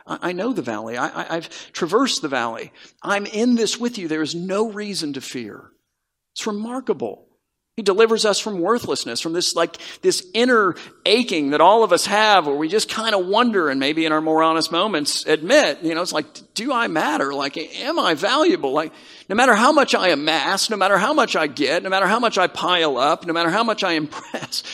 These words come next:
no matter how many awards and how many plaques on the wall, I mean, we're all just like, "Have I done enough to matter?"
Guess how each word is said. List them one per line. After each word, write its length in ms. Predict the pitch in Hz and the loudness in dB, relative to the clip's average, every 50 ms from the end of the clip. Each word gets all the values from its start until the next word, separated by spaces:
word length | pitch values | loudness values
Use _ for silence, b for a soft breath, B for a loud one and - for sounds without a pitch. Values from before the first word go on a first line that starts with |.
| B | B
no 80 | B 185 | B -10
matter 200 | 180 170 190 185 | -6 -2 0 2
how 140 | 175 208 208 | 2 2 2
many 160 | 226 220 208 | 2 0 0
awards 480 | 196 175 156 147 147 151 160 180 160 160 | 0 0 0 2 2 2 2 2 2 0
and 60 | 156 | 0
how 60 | 190 | 0
many 140 | 208 202 190 | 0 -2 -4
plaques 400 | - - - 180 190 - - 185 | -4 -4 -2 -2 -2 -2 -2 -4
on 80 | 165 | -4
the 40 | 160 | -2
wall, 300 | 151 156 165 170 175 180 | -2 -2 -2 -2 -2 -2
I 20 | 180 | -4
mean, 220 | 185 190 180 170 B B B B | -6 -6 -8 -8 B B B B
we're 160 | B 185 202 202 | B -8 -6 -2
all 180 | 214 247 262 | -2 0 0
just 180 | 226 190 165 - | 0 -2 -4 -4
like, 220 | 139 143 160 156 | -4 -4 -6 -6
"Have 140 | 151 - 135 | -6 -6 -6
I 80 | 127 135 | -6 -6
done 240 | 143 196 226 240 | -4 -6 -4 -4
enough 560 | 233 208 214 240 247 214 - - - - - - | -4 -4 -4 -4 -4 -4 -4 -6 -10 -12 -10 -10
to 160 | - - 156 | -10 -8 -8
matter?" 580 | 156 160 175 202 233 247 - - 120 - - | -6 -6 -4 -4 -4 -4 -6 -6 -8 -10 -14